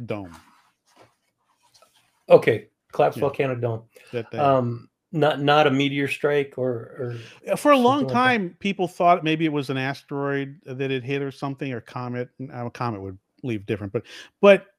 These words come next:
Speaker 1: that seems, that was the original belief, and it doesn't seem to fit in the volcanic dome. And, and, and there, there's v-,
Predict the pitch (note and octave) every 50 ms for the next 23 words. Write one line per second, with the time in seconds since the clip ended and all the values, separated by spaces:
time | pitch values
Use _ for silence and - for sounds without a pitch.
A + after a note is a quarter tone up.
0 | _ _ - D#3+ D3 D3+ F3+ F3+ G3 G3 - - - - - G3+ G3+ F#3+ F3+ -
1 | - C#3+ F3+ G3+ A3+ A3+ F#3 F3 G#3 E3 D3 D#3 E3+ D#3+ F#3 G3 F#3 F3+ D#3+ C#3+
2 | C#3 C3 C3 - - _ _ _ _ _ _ - C#3 D3 D3 B2+ - G3 G3+ G3
3 | G3+ D#3 - - - F#3+ F3+ F3+ E3 - D#3 - - - - D#3 C#3+ C#3+ C#3 -
4 | C3+ C3+ C3+ B2+ B2 B2+ B2+ - - D3+ D3 C#3 C3+ _ - C#3+ C#3 C3+ C3 B2+
5 | A#2+ - _ _ _ _ _ - E3+ E3 E3 - E3+ D#3+ D#3 D#3 D3+ D3+ D3+ D3+
6 | D3+ D3 D#3+ E3 E3 E3+ D#3 C3+ - _ - D3+ C#3+ C3+ A#2+ A2+ B2